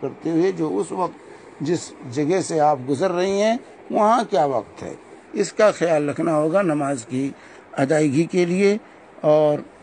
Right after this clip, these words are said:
پہلے ایئرپورٹ اور آخری ایئرپورٹ کا اعتبار نہیں، اعتبار وقت کا ہے کہ آپ جہاں ہیں اس وقت فضا میں وہاں وقت کیا ہے اور وہاں نماز کے اوقات کیا ہیں، اس کا جاننا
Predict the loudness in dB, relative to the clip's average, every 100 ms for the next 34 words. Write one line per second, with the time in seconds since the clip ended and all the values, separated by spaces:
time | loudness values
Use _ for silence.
0 | -20 -20 -4 0 2 4 4 2 0 0
1 | 2 2 2 0 0 2 2 0 -2 -6
2 | -4 -2 -2 -2 -2 -2 0 -2 -2 -8
3 | -20 -16 -4 -4 -2 0 2 2 0 -2
4 | -2 -4 -4 2 4 4 0 -4 -16 -20
5 | -10 -6 -4 0 2 4 2 0 -20 -18
6 | -8 -4 0 0 0 -2 -2 0 0 0
7 | -2 -4 -6 -6 0 0 0 -2 -4 -14
8 | -20 -18 -6 -2 0 0 0 -4 -4 -10
9 | -6 -2 0 0 -4 -6 -8 -10 -20 -20
10 | -6 -2 0 0 0 0 -2 -4 -20 -20
11 | -20 -20 -20 -20 -12 -2 0 0 0 -2
12 | -2 -2 0 2 0 -2 0 0 -2 -4
13 | -4